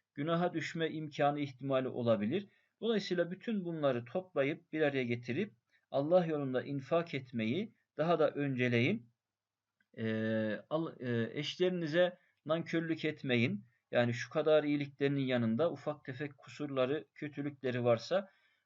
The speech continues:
e, bunları görmezlikten gelmeye çalışın. Laneti terk edin ki burada özellikle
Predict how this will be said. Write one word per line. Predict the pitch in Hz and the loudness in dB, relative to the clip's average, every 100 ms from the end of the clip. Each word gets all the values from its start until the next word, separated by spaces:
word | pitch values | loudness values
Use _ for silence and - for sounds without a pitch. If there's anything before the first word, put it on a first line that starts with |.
| _ | _
e, | - | -2
bunları | 117 110 113 160 165 156 180 | 2 2 0 -2 0 0 2
görmezlikten | 151 160 165 160 151 156 - 180 160 | 2 2 2 0 -2 -6 0 0 2
gelmeye | 139 135 127 117 | 0 2 2 2
çalışın. | 120 110 107 - 190 208 _ _ | 2 0 0 -4 -6 -6 _ _
Laneti | 117 151 170 170 226 | 4 4 4 0 -4
terk | - 175 135 131 | 0 0 0 -2
edin | 120 180 - - | -2 -4 -8 -10
ki | 180 180 | -6 0
burada | 196 156 143 | 2 2 0
özellikle | 160 165 156 139 120 147 190 208 | 0 0 0 -2 -4 0 0 -2